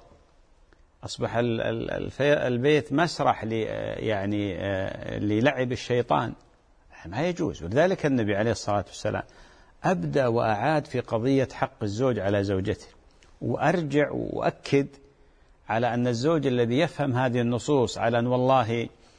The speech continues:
هذه النصوص سيف يرفع في وجه امرأته، هذه النصوص، آه، يت-، ي-، ورقة يستعملها متى، متى ما أراد لقهر المرأة ولسحق المرأة ولظلمها، هذا كلام مرفوض شرعًا،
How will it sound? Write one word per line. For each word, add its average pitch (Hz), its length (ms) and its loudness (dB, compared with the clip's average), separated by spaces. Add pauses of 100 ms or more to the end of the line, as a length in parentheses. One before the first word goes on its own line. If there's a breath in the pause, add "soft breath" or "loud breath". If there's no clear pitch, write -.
(260 soft breath)
هذه 131 260 0
النصوص 127 500 -2
سيف 139 320 4
يرفع 117 460 2
في 110 160 -4
وجه 117 260 0
امرأته، 117 500 0
هذه 120 260 0
النصوص، 120 640 -4
آه، 113 200 4 (800 loud breath)
يت-، 139 260 -4
ي-، 127 300 -4
ورقة 131 500 2
يستعملها 117 800 0
متى، 120 340 -2
متى 120 420 -2
ما 117 260 2
أراد 120 340 4 (460 soft breath)
لقهر 117 460 -2
المرأة 120 480 0
ولسحق 113 520 -4
المرأة 120 440 0
ولظلمها، 117 600 0
هذا 139 140 0
كلام 175 340 0
مرفوض 165 340 2
شرعًا، 95 360 -2